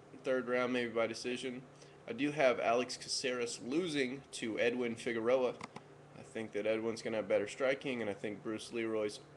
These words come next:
way overrated. Um, I think Holloway's gonna win his fight. I think Ed Herman's got his hands full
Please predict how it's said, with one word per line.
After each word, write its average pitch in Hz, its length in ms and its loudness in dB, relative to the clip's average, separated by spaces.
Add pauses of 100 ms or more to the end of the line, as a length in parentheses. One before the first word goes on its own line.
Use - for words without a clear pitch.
(140)
way 123 400 0
overrated. 104 680 -4 (1080)
Um, 110 280 2
I 120 60 0
think 131 240 -2
Holloway's 135 420 8
gonna 127 160 0
win 123 160 0
his 139 220 -2
fight. 135 400 6 (520)
I 123 100 4 (500)
think 139 100 6
Ed 135 200 8
Herman's 135 560 4
got 107 240 6
his 117 240 -2
hands 127 460 -2
full 104 340 -4